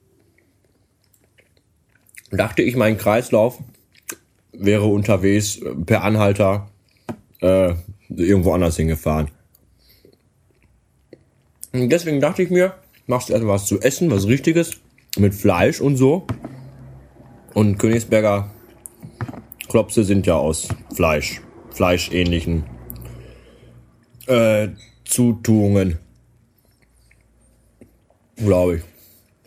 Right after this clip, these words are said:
Hm. Das war ein recht anstrengender Tag heute.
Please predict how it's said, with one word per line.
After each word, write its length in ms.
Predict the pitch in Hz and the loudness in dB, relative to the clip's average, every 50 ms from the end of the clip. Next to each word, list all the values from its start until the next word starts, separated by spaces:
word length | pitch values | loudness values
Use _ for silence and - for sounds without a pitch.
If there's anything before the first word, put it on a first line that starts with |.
| _ _ | _ _
Hm. 300 | - 92 90 87 80 - - - - - _ _ _ _ _ _ _ - - _ _ _ _ _ - _ _ _ _ _ _ _ _ - _ _ _ _ - - | -4 -2 -2 -2 -2 -4 -8 -12 -14 -14 _ _ _ _ _ _ _ -20 -20 _ _ _ _ _ -20 _ _ _ _ _ _ _ _ -20 _ _ _ _ -6 -2
Das 160 | 104 107 107 | 0 0 2
war 80 | 127 143 | 2 2
ein 80 | 160 | 2
recht 160 | 160 165 165 | 2 0 0
anstrengender 400 | - 175 190 170 156 127 113 104 | 0 -2 -2 0 0 0 0 2
Tag 240 | - 113 101 107 104 | 2 2 0 2 2
heute. 360 | - 110 110 110 - 135 165 | 2 2 2 2 2 0 0